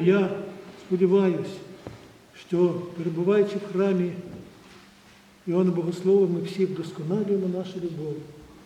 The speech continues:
вдосконалюємо нашу здатність передавати цю любов і на власному прикладі вчити любити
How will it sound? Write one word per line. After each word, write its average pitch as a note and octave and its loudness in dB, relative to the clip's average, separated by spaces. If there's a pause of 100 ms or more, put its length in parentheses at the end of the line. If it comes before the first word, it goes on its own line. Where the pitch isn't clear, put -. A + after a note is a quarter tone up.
(460)
вдосконалюємо G3 4 (1080)
нашу G#3+ 6
здатність A3+ 4
передавати A3 6
цю A3+ 0
любов G#3 4 (360)
і A#3+ 2 (180)
на G3+ 4 (300)
власному G#3 4
прикладі G#3+ 2
вчити A3 0 (840)
любити G3 4